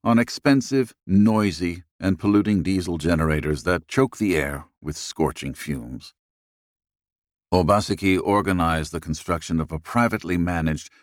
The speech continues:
gas turbine facility just outside Benin City. I had the opportunity to visit last fall and found a clean, efficient,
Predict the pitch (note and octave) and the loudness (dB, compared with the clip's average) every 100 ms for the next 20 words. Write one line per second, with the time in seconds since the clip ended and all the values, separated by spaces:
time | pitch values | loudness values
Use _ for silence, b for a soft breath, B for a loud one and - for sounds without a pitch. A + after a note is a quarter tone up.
0 | b F2+ A#2 B2 - - G#2 F#2 F#2 E2+ | b 0 2 2 -2 -2 0 0 -2 -2
1 | F2 G2+ F2 D#2+ D#2 D#2 B2 - G#2+ G2 | -4 -2 -2 -2 -4 -4 -6 0 0 0
2 | G#2 F2 C#2+ D2+ D2+ C#2+ D2 G#2+ E2 A1+ | -2 -2 -2 -4 -4 -4 -4 -2 -2 -4
3 | - _ _ _ _ _ _ - G#2+ D#3 | -12 _ _ _ _ _ _ 0 2 2
4 | D3 D#3+ D#3 - F3+ D#3+ A2 G2 F2+ D3 | 2 0 -2 -6 -4 0 0 0 2 0
5 | D2 B1+ D#2+ D#2+ - A#2 G#2 B1+ B1+ _ | -2 -4 0 -2 -2 0 0 -2 -8 _
6 | _ _ - - F2 F2 D#2 - A2+ A2+ | _ _ -16 -6 -2 0 -2 -2 4 6
7 | A#2+ - F#2+ - A#2 A#2+ A2+ | 4 2 -2 0 0 0 -4